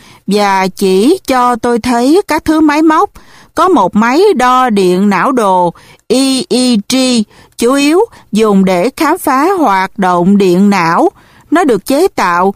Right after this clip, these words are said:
giống như cái mũ lưỡi trai đặt vừa khít lên đầu với nhiều linh kiện cảm biến gắn kèm. Và chắc rằng cái máy trong phòng thí nghiệm của Davidson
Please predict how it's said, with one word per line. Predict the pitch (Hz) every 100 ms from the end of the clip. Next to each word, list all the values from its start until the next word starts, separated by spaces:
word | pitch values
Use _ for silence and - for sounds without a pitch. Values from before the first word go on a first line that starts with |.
| - - -
giống | 254 359
như | 339 269
cái | 294 349
mũ | 233 175 220
lưỡi | 339 185 190 339 -
trai | 262 262 254 240 - - -
đặt | 208 196 -
vừa | 196 208 196 185 -
khít | 339 - 254
lên | 254 262
đầu | 208 175 175 160 - -
với | 202 262 392
nhiều | 302 208 190 190
linh | 262 285 254
kiện | 208 175 180 202
cảm | - 185 190 277
biến | 254 269 403 285
gắn | 254 370 -
kèm. | 202 185 175 165 _ _ _ _ _ _ - -
Và | 208 233 220 214 214
chắc | - 370 -
rằng | - 220 196 190
cái | 247
máy | 311 294 359
trong | 302
phòng | 262 196
thí | 185 311
nghiệm | 339 175
của | 170 226 247
Davidson | 247 226 302 - 247 220 190